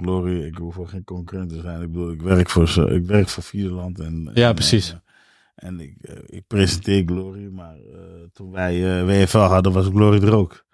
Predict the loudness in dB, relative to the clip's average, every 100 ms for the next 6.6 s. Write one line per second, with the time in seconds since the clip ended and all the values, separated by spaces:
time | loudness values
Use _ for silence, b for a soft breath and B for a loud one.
0 | _ 0 2 0 _ _ -4 -2 2 4
1 | 4 0 -2 -10 -14 -12 -12 -10 -8 -10
2 | -12 -20 -18 -16 -14 -12 -10 -4 -2 -2
3 | 2 6 6 4 -4 -12 -6 -2 -2 -4
4 | _ _ -6 -2 2 4 4 4 0 0
5 | 0 0 -2 -4 0 0 0 -4 -4 0
6 | 2 2 2 2 2 2